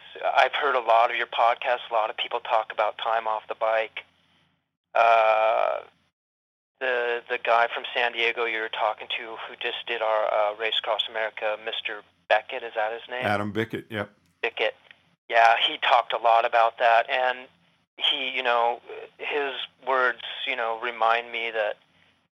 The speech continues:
Speaker 1: those, uh, those minutes add up to hours, and you just don't realize it. And if you go back, it's almost horrifying to go back if you really are honest and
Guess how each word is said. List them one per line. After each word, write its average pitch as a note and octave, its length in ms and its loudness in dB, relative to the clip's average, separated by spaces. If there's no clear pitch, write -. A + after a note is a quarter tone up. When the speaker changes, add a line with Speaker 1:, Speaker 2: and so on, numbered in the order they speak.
Speaker 1:
those, C#3 200 0
uh, A#2+ 220 6
those B2 200 -2
minutes B2 320 -4
add A#2 220 4
up A2+ 140 0
to A2 380 -4
hours, A2+ 640 4
and A#2 120 -10
you A#2+ 100 -6
just A#2+ 200 -4
don't A2 260 -2
realize A2 540 -6
it. G2 160 -8
And A2+ 100 -8
if - 80 -8
you B2+ 120 -8
go C3 180 0
back, A#2+ 380 6
it's C3+ 220 -14
almost A#2 320 0
horrifying A#2 500 -2
to A2 60 -10
go G#2+ 100 -8
back G#2+ 420 0
if - 120 -14
you A#2 160 -14
really A2 380 -6
are A2+ 180 2
honest A2 540 -4
and G#2+ 100 -12